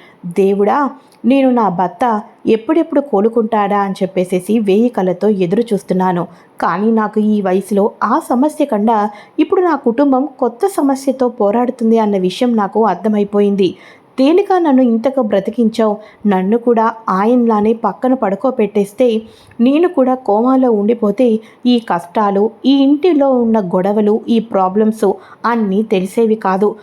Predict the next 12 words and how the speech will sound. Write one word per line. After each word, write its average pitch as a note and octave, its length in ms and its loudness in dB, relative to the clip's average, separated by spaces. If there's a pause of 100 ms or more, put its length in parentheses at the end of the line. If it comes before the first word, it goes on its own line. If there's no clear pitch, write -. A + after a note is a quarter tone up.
(240)
నోరు E4+ 280 2
మెదపలేక A3 600 0
మౌనంగానే A3 800 2
ఉండిపోయేదాన్ని. G#3+ 960 0 (300)
ఇప్పుడు A3+ 260 0
నోరు G#3+ 380 2
మెదిపి A3+ 440 0
అడుగుతున్నా G#3+ 540 0
కూడా A3+ 380 0 (400)
సమాధానం C4+ 600 0 (120)
చెప్పలేని A#3+ 420 -2
స్థితిలో A3 500 0